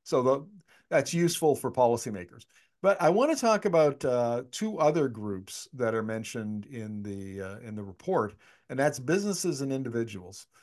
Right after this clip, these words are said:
And one of the things that's fascinated me was, uh, I read a report from the Alberta Energy, uh, sorry, the Alberta Electricity System Operator, uh, a cou-, couple of years ago,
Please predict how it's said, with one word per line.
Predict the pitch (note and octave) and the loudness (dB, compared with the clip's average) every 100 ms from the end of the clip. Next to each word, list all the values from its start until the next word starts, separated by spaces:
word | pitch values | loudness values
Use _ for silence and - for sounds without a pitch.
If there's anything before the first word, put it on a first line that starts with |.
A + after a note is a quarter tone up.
| _ _ | _ _
And | D#3 D3 D3+ | 0 2 2
one | D3+ D3+ A#3+ | 0 2 2
of | C#4+ | 0
the | A3 | -2
things | G3 C#3+ | -4 -2
that's | C#3+ - | -4 0
fascinated | C#3 D3+ D3 C#3+ A#2 A2 G2+ | 2 2 0 -2 -2 -2 -6
me | G2+ F#2+ G#2 _ _ _ | -8 -10 -14 _ _ _
was, | C#3+ C3 B2+ A#2+ - - | 2 4 4 2 -4 -4
uh, | B2+ B2 C#3 | -2 -2 -2
I | B2+ | 0
read | B2 D#3 | 2 2
a | F3+ | 2
report | D#3 - A#2 A2+ A2+ | -2 0 0 0 -2
from | B2 A#2 A2 | -6 -6 -4
the | G#2+ | -6
Alberta | G#2 A#2+ C3 C3 C3+ - | -4 -2 2 2 0 -6
Energy, | A#2+ A#2+ A2 A2+ A2+ - | -8 -6 -6 -6 -6 -8
uh, | B2 C#3+ C#3 | -12 -12 -14
sorry, | C3 B2 G#2 B2+ | -8 -6 -6 -8
the | C3 | -6
Alberta | A#2 A#2+ B2+ C3+ C#3 | -2 0 0 0 -2
Electricity | A#2+ A2+ - C#3 C3+ B2 A2+ A2 | -6 -6 -6 -8 -6 -6 -6 -8
System | - C3 B2+ A2 | -8 -8 -6 -8
Operator, | G#2 - G#2 G2+ G2+ - _ _ _ - | -8 -8 -10 -8 -12 -14 _ _ _ -8
uh, | A2 G2+ | -6 -6
a | |
cou-, | D#3+ D3+ | -10 -12
couple | - B2 A#2 | -4 -4 -2
of | A2 | -2
years | C3 B2+ | -4 -4
ago, | G#2+ F#2 | -8 -10